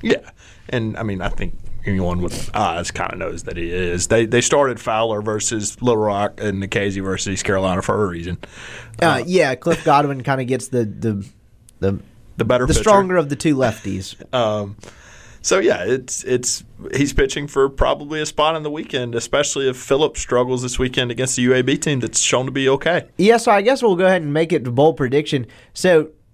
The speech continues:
Speaker 2: I mean, this is a lot of ifs, but if Nikhazy goes out and plays and pitches well today, you know, kind of bottles up East Carolina a little bit, 'cause I think, I believe East Carolina has a pitching injury and they're going Johnny Holstaff.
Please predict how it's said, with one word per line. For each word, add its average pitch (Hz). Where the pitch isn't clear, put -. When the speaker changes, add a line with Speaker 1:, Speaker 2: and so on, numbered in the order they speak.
Speaker 2:
I 160
mean, 165
this 165
is 147
a 151
lot 156
of 127
ifs, 139
but 131
if 131
Nikhazy 190
goes 180
out 147
and 120
plays 139
and 127
pitches 151
well 139
today, 104
you 117
know, 92
kind 143
of 127
bottles 139
up 139
East 139
Carolina 127
a -
little 113
bit, 110
'cause 131
I 135
think, 180
I 143
believe 160
East 151
Carolina 127
has 117
a 107
pitching 127
injury 117
and 110
they're 107
going 107
Johnny 107
Holstaff. 98